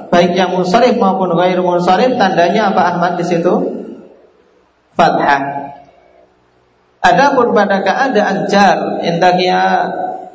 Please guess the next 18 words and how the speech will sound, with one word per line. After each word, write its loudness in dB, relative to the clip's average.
Husain, 0
pada 4
keadaan 0
jar 2
isim 2
mufrad 2
munsharif 2
dan 0
ghairu 0
munsharif -2
dibedakan 0
tandanya -2
atau -2
sama? 0
Beda. 2
Kalau 2
munsharif 0
tandanya -2